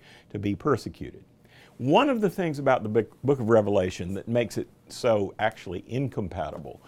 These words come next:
with the dispensational interpretation of all this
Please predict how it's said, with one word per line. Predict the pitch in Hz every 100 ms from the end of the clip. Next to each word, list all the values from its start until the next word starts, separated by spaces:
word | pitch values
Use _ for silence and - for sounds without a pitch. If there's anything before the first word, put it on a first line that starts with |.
| - - -
with | 104
the | 101
dispensational | 113 104 107 90 - 98 92 90 85
interpretation | 87 85 82 - - 127 - 82
of | -
all | 69 65
this | 76 98